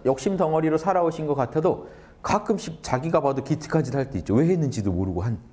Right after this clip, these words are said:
뿌듯한데 왜 했는지도 모르겠고 그냥 했어요. 기분 너무 좋아요. 그럼 계산을 갖고 한 것도 아니에요. 그냥 나를 통해 일어나 버린 거 있죠. 그게 성령의 역사입니다.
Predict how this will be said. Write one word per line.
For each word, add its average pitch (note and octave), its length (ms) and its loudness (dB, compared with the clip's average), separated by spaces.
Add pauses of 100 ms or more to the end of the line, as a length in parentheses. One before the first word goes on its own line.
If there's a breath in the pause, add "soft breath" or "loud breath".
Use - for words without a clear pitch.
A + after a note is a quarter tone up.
(680 soft breath)
뿌듯한데 G3+ 640 2
왜 E3+ 220 6
했는지도 E3 400 2
모르겠고 A2+ 360 4
그냥 C#3+ 200 -2
했어요. A2 460 0 (400 loud breath)
기분 D3+ 260 0
너무 B2+ 220 4
좋아요. D#2+ 460 0 (200)
그럼 A2 180 -2
계산을 D#3 380 2
갖고 A#2 220 -2
한 C3 80 -2
것도 B2+ 220 -2
아니에요. D#2 320 -6 (640 loud breath)
그냥 E3+ 400 2
나를 C3+ 280 2
통해 D#3+ 180 2
일어나 C3+ 300 4
버린 G2 240 0
거 F2+ 80 0
있죠. E2+ 280 -2
그게 A#2+ 200 0
성령의 D3+ 380 0
역사입니다. D#2 500 -6